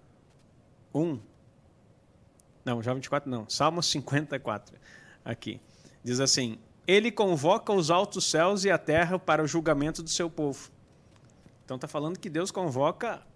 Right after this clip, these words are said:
altos céus e a terra para o julgamento do seu povo. Então isso não tá falando do tribunal de Cristo e não tá falando de juízo final. Porque tá falando do altos céus e da terra. Tá? Quando o juízo final acontece,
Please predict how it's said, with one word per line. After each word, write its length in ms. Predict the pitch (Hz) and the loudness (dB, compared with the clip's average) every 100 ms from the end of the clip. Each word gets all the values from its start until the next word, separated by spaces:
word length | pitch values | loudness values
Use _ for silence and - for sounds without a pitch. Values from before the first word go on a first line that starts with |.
| - | -6
altos 400 | - 143 190 226 | 4 4 4 0
céus 420 | - 151 160 226 226 | 2 4 4 2 0
e 80 | |
a 60 | 226 | -2
terra 400 | 233 180 202 180 | 2 4 4 2
para 220 | - 147 | 0 0
o 40 | 143 | 0
julgamento 360 | 160 165 151 | 0 -2 -2
do 40 | 156 | -2
seu 140 | 160 | -4
povo. 300 | - 117 101 - - - - - | -4 -6 -8 -18 -20 -20 -20 -12
Então 260 | 135 185 | -2 -2
isso 160 | 233 - | 0 -2
não 160 | 233 269 | -2 -2
tá 120 | 240 | -2
falando 280 | 214 185 170 | 0 0 0
do 20 | |
tribunal 280 | 156 147 139 | -2 -2 -2
de 100 | - | -2
Cristo 220 | 156 208 | -2 -2
e 40 | |
não 80 | 226 | -4
tá 60 | 214 | -4
falando 200 | 208 208 | -4 -4
de 60 | 190 | -4
juízo 160 | 196 | -6
final. 340 | 214 240 170 - _ - - - - - - - - | -6 -8 -8 -10 _ -20 -20 -20 -20 -20 -16 -16 -6
Porque 480 | 135 131 151 143 139 | -4 -2 0 2 2
tá 100 | 147 | 0
falando 380 | - 139 143 175 | 0 0 0 -2
do 160 | 175 | 0
altos 320 | 135 123 139 147 | 2 2 0 0
céus 500 | 147 160 254 - - | 2 2 0 -4 -4
e 80 | 165 | 0
da 120 | 185 | 0
terra. 440 | 196 175 131 107 - - - - - - - _ - - | 2 2 2 -2 -18 -20 -20 -20 -20 -16 -16 _ -20 -8
Tá? 320 | 113 143 175 | -4 -4 -4
Quando 260 | 147 147 156 | -4 -2 0
o 60 | 143 | 0
juízo 240 | 147 190 | 0 -2
final 240 | 185 170 | 0 -2
acontece, 880 | 175 175 151 156 185 214 190 151 123 | 0 -2 -2 0 0 0 -2 -2 -4